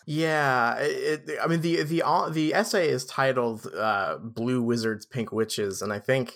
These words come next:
it's going to get into, like, the, you know, her, J K Rowling has a habit of making, like, overtly classic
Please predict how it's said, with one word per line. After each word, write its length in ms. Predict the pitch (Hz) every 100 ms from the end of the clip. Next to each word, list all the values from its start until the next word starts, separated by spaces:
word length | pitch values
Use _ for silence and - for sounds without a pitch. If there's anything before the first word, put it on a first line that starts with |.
| -
it's 200 | 110 -
going 320 | 113 110 101
to 140 | 104
get 180 | 101 101
into, 320 | 104 104 107 92
like, 280 | 101 - -
the, 420 | 98 95 92 92 _ _
you 100 | 107
know, 240 | 92 87 101
her, 240 | 104 95 - _ - 151 135 156
J 180 | 165 247
K 80 | 240
Rowling 260 | 214 175 160
has 140 | 143
a 80 | 139
habit 360 | 135 127 127
of 200 | 107 113
making, 380 | 120 110 113 110
like, 440 | 104 98 95 - - -
overtly 580 | 120 110 113 113 113 107
classic 500 | - 113 104 110